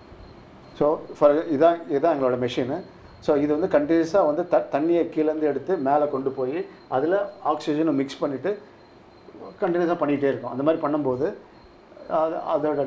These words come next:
dissolved oxygen அந்த லேக்குக்குள்ள வந்து maintain ஆகிட்டே இருக்கும், அதோட ஆயிலும் வந்து increase ஆகிட்டே இருக்கும்.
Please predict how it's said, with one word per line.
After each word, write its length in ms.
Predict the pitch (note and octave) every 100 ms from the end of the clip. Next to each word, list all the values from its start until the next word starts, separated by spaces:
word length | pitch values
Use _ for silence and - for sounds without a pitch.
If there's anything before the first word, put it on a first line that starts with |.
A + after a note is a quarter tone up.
| C#3+
dissolved 360 | C#3+ F3 F#3 D3
oxygen 560 | D3+ - C#3+ C#3+ B2+ -
அந்த 300 | B2+ C3+ B2+
லேக்குக்குள்ள 380 | C#3+ D3 C#3 C#3
வந்து 380 | C3 B2+ G3 G#3+ - - - - D3
maintain 320 | D#3+ E3 D3
ஆகிட்டே 220 | C3+ C3+
இருக்கும், 400 | D3+ C3+ D3 A3+ - - - C3+
அதோட 240 | C3+ D3
ஆயிலும் 560 | C3+ D#3 F#3+ F3+ C3+ D#3
வந்து 200 | B3+ F3
increase 320 | C3+ D3 C3
ஆகிட்டே 180 | A2 B2
இருக்கும். 280 | G#2 -